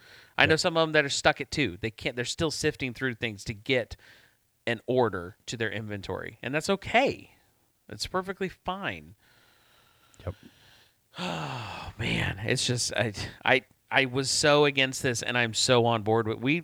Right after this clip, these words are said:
Speaker 1: we apply five S in my home, if that <laughs> says anything.
Speaker 2: No, I, I know you do. It's, it's, it's, it's pretty funny. I know, uh, I wish my wife would, uh, m-,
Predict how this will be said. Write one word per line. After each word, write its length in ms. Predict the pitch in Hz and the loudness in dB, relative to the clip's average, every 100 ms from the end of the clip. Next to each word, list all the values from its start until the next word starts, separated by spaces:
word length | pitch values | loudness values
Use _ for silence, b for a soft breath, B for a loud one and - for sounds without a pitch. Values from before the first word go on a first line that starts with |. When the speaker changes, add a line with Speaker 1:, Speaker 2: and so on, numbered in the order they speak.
| - | 0
Speaker 1:
we 160 | 131 | 2
apply 340 | 185 - 131 123 | 2 2 2 2
five 260 | 131 120 | 2 2
S 160 | 117 117 | 2 0
in 60 | 113 | -2
my 120 | 98 | -2
home, 540 | - 101 95 85 87 110 | 0 0 2 -2 -6 -6
if 120 | 104 | -4
that 180 | 107 107 | -2 -2
<laughs> 0 | |
says 320 | - 196 185 226 | 8 8 10 10
anything. 520 | 214 - 185 - 180 131 | 10 8 4 4 6 8
Speaker 2:
No, 260 | 127 113 | 10 10
I, 240 | 110 110 107 | 10 8 4
I 140 | 107 120 | 2 2
know 140 | 123 | 2
you 180 | 120 104 | 2 0
do. 200 | 95 95 | -4 -6
It's, 240 | 104 101 | -8 -10
it's, 360 | 104 104 - _ b b b b | -14 -14 -16 _ b b b b
it's, 280 | 107 104 - 117 | -16 -16 -20 -20
it's 100 | 110 - | -20 -18
pretty 200 | 120 107 | -16 -16
funny. 360 | - 104 101 | -14 -12 -12
I 80 | 101 | -12
know, 380 | 107 104 101 98 | -12 -12 -12 -12
uh, 200 | 92 92 92 107 | -14 -16 -14 -10
I 60 | |
wish 240 | 107 104 104 | -8 -10 -8
my 80 | 95 | -6
wife 280 | 101 101 - | -4 -4 -8
would, 400 | 95 101 98 92 _ _ - | -12 -10 -10 -12 _ _ -18
uh, 180 | 95 87 87 | -14 -14 -14
m-, 160 | 92 | -16